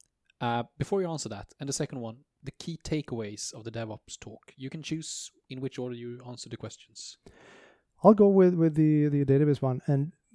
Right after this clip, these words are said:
Speaker 2: basically what they're doing, even today, is that they are changing the database and changing the data at each, uh, development cycle on the fly.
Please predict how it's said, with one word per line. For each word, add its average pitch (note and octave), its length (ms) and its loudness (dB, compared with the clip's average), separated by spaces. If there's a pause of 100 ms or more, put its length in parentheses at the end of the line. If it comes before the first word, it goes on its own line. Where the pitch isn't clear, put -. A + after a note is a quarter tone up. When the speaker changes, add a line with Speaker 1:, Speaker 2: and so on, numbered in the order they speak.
(120)
Speaker 2:
basically A3 460 6
what F#3+ 160 0
they're F3 140 2
doing, C#3+ 540 0 (1120)
even E3 300 4
today, B2+ 500 6
is B2+ 380 4
that A#2+ 200 -4
they C3 180 4
are B2 240 0
changing D3+ 1040 2 (300)
the C3+ 80 2
database B2+ 640 8
and C3 100 -6
changing D3 480 -2
the C3 80 2
data C3 720 6 (520)
at C3 300 2
each, - 400 -2 (320)
uh, C3+ 60 -6 (180)
development B2+ 420 4
cycle C3+ 600 -2 (400)
on D3 340 2
the C3+ 100 0
fly. - 520 -2